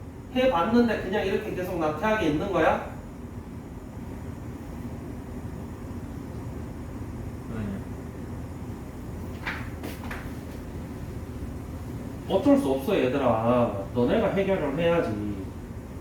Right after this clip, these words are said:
Speaker 1: 물론 선생님이 엄마를 이제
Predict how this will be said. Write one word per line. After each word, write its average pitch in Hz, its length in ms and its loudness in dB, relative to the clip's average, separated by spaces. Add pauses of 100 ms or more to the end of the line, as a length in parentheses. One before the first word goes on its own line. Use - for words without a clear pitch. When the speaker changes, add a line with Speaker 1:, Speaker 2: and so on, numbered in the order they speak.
(520)
Speaker 1:
물론 160 220 4
선생님이 175 520 4
엄마를 156 680 4 (200)
이제 120 320 0